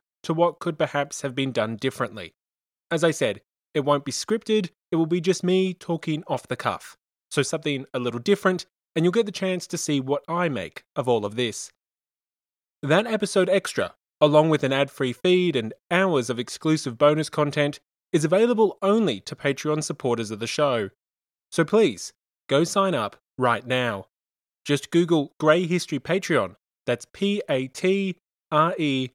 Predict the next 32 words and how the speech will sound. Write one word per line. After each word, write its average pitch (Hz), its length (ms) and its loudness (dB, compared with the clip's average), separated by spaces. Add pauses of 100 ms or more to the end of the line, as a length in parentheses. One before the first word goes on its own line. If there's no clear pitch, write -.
(260)
O 117 220 2
N. 110 400 -6 (1160)
In 175 80 0
the 190 80 8
next 247 260 4
episode, 185 440 2 (100)
we'll 151 100 2
be 208 100 2
talking 208 320 0
about 185 260 2
the 190 80 -2
trial 131 680 0
of 139 140 -2
Louis 123 380 0
the 120 80 -6
sixteenth. - 720 -6 (600)
Yes, 156 280 2
we 147 320 -2
are 151 160 2
finally 147 560 2
here 120 420 -2
at 123 160 -6
Louis's 120 320 -4
trial, 131 500 2 (280)
and 151 100 4
I 147 60 6
promise 156 500 0
it 147 160 -4
will 147 320 4
be 123 300 0
a 107 80 -4
doozy. 110 480 -2